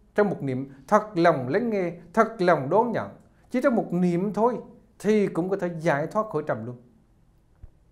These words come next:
Lời dạy đó chúng ta đừng có xem thường. Thành ra ở trong Phật Pháp nói rằng chúng ta hiếu, làm sao chúng ta hiếu?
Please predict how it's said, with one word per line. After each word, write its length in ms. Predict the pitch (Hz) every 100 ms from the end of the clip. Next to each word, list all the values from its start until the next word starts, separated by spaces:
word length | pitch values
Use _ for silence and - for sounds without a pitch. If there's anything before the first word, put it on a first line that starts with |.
| _ _ _ _ _ _ _ _ _ _ _ - - _ _ -
Lời 220 | 190 170
dạy 140 | 165
đó 100 | 190 214
chúng 140 | 247
ta 100 | 233
đừng 140 | 175 151
có 60 |
xem 200 | 151 185
thường. 340 | 151 147 117 - - _ _ _ _ _ _ _ _ _
Thành 200 | - 165
ra 100 | 160
ở 100 | 185
trong 200 | 208 208
Phật 200 | 190 135
Pháp 300 | - 202 262
nói 100 | 247
rằng 180 | 220 151 131
chúng 100 | 185
ta 100 | 170
hiếu, 460 | 151 175 226 269 - -
làm 180 | 151 135
sao 80 | 143
chúng 160 | 165 180
ta 80 |
hiếu? 280 | 156 139 156